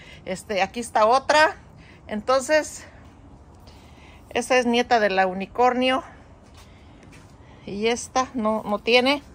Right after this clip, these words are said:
Esta también, nieta de, ah, no, sí. Nieta de la unicornio. Y esta, Amelia.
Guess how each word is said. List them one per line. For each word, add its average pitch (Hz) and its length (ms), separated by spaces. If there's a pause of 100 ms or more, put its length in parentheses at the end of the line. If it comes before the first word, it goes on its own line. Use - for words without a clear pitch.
(1160)
Esta 214 260
también, 220 440
nieta 226 320
de, 196 180
ah, 226 120
no, 214 280
sí. 254 320 (1000)
Nieta 220 320
de 196 100
la 185 160
unicornio. 254 720 (100)
Y 202 200
esta, 269 400 (840)
Amelia. 262 840